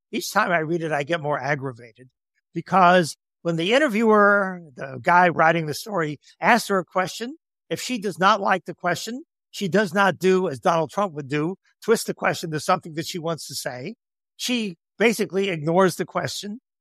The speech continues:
She's supposed to do two interviews with him. She never does a second interview. And she misses an incredible opportunity to say who she is, what she's about, talk about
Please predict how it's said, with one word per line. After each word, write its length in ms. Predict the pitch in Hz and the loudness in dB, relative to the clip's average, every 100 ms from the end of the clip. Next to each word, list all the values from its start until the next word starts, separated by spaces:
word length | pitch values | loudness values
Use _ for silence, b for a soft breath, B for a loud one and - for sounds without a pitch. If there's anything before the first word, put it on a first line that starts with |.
| _ | _
She's 240 | - 220 - | -8 -8 -6
supposed 320 | 160 262 - | 2 4 4
to 80 | 196 | 0
do 200 | 214 196 | 0 0
two 220 | - 196 | 0 2
interviews 420 | 190 165 170 135 | 2 0 -4 -6
with 140 | 151 | -8
him. 240 | 151 151 170 _ | -6 -6 -6 _
She 160 | - 185 | -8 -2
never 240 | 170 170 | 0 0
does 300 | 175 165 156 | 2 0 0
a 60 | 143 | -2
second 360 | - 165 160 139 | -4 -4 -6 -10
interview. 460 | 147 127 160 151 _ _ _ | -12 -12 -16 -20 _ _ _
And 160 | 190 196 | -4 -4
she 160 | - 233 | -2 -2
misses 600 | 220 294 - 160 139 - _ _ - | 0 0 0 -6 -8 -14 _ _ -8
an 120 | 170 | -4
incredible 600 | 175 - 214 277 254 226 | -4 -4 0 2 2 0
opportunity 920 | 165 175 190 165 202 185 156 131 135 _ _ _ - | 2 2 0 -8 -6 -4 -6 -10 -20 _ _ _ -8
to 100 | 226 | -6
say 560 | - 302 277 190 208 - _ - | 0 4 4 4 -4 -10 _ 0
who 180 | 330 302 | 2 2
she 280 | - 247 | -2 -4
is, 360 | 139 135 175 - _ - | -6 -10 -12 -14 _ -2
what 200 | 220 269 | 0 2
she's 220 | - 214 | -2 -4
about, 500 | 214 123 120 131 _ _ _ _ | -6 -8 -16 -18 _ _ _ _
talk 280 | 254 285 339 | 4 4 4
about 360 | 208 185 185 | 2 2 2